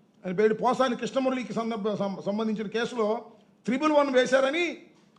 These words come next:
అర్ధంతరంగా త్రిబుల్ వన్ వేశారని కోర్టు వారు ఆ ఇన్వెస్టిగేషన్ ఆఫీసర్ని వచ్చి కోర్టు ముందు హాజరు కమ్మని చెప్పి ఆర్డర్ వేశారు. అంతేకాదు, ఒక ఎక్స్టార్షన్ కేసు పెట్టారని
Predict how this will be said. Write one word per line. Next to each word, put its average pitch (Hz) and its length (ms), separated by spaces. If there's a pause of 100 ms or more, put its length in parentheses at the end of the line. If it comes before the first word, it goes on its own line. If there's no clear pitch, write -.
అర్ధంతరంగా 262 540
త్రిబుల్ 240 300
వన్ 262 220
వేశారని 247 440 (500)
కోర్టు 247 280
వారు 240 260 (460)
ఆ 156 60
ఇన్వెస్టిగేషన్ 208 720 (200)
ఆఫీసర్ని 208 480 (120)
వచ్చి 233 240 (380)
కోర్టు 214 220
ముందు 196 180
హాజరు 233 320
కమ్మని 180 340
చెప్పి 170 220 (360)
ఆర్డర్ 139 220
వేశారు. - 320 (800)
అంతేకాదు, 190 540 (440)
ఒక 143 80
ఎక్స్టార్షన్ 240 540
కేసు 247 240
పెట్టారని 220 480